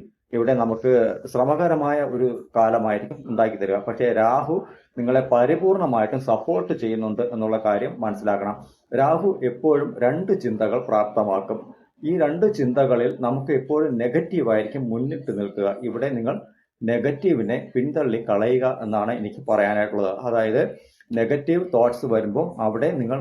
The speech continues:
മുന്നിലേക്ക് ഇറങ്ങണം എന്നാണ് പറഞ്ഞു വരുന്നത്. ഇവിടെ ഒരു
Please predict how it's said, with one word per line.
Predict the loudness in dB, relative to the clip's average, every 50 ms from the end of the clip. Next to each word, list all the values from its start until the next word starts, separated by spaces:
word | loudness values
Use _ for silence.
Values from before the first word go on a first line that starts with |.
| -2
മുന്നിലേക്ക് | -2 -2 -2 -2 -2 -2 -2 -2 -2 0 0 0
ഇറങ്ങണം | 2 0 0 -2 -2 -2 -2 -4 -4 -6
എന്നാണ് | -6 -4 -4 -4 -4 -4 -2 0
പറഞ്ഞു | 2 2 2 2 0 -2 -4 -4 -6 -4 -4
വരുന്നത്. | -4 -4 -2 -2 0 0 0 0 -2 -6 -16 _ _ _ _ _ _ -2
ഇവിടെ | 0 2 2 2 2 2 0
ഒരു | 0 0